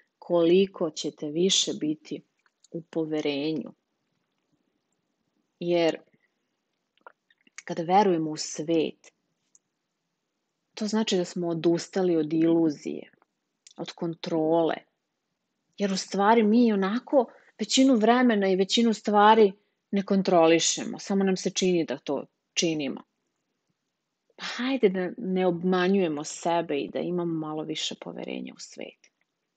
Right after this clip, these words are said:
I zašto je ovo važno za vaša osjećanja? Pa zato što postoji jedan važan faktor u tom poverenju u svet, a to je, u psihologiji se to naziva efekat posedovanja, a to je jedan od najjačih kognitivnih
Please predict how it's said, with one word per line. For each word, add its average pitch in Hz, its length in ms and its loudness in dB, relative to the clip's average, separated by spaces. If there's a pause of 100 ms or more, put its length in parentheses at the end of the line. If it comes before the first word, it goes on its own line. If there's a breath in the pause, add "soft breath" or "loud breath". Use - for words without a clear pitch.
(880)
I 180 220 -2
zašto 196 440 -2
je 160 80 -4
ovo 160 180 -2
važno 170 640 -4 (300)
za 180 120 -6
vaša 175 320 -2
osjećanja? 170 680 -8
Pa 185 80 -10
zato 202 240 -6
što 190 340 -4 (1120 soft breath)
postoji 226 340 0
jedan 202 260 2
važan 180 400 -2
faktor 165 400 -4
u 143 40 -10
tom 160 200 -8
poverenju 156 540 -4
u - 20 -4
svet, 139 440 -8
a 170 120 -16
to 214 160 0
je, 175 280 4 (1500 soft breath)
u 180 60 -8
psihologiji 180 580 0
se - 120 -16
to 180 120 -6
naziva 165 440 -2
efekat 160 400 -8
posedovanja, 160 840 -8 (540 soft breath)
a 170 80 -18
to - 160 -8
je 180 100 -4
jedan 180 340 -6
od 170 120 -4
najjačih 170 920 -2
kognitivnih 160 880 -4